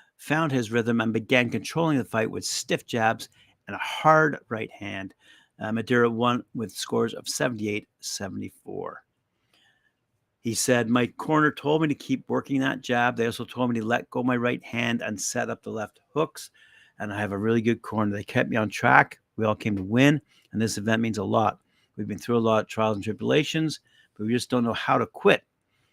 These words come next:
I've got a lot of fire in me. I just don't give up. We keep coming."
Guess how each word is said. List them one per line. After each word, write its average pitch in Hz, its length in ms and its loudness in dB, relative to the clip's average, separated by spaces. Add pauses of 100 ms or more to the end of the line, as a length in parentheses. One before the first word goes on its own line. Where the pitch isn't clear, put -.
(160)
I've 101 100 -8
got 117 120 0
a - 20 0
lot 117 100 4
of 113 80 -2
fire 147 280 6
in 143 80 4
me. 151 220 0 (120)
I 110 60 -10
just 107 280 -10
don't 107 180 -2
give 104 200 -4
up. 135 260 2
We 110 160 -6 (140)
keep - 260 -2 (120)
coming." 131 540 2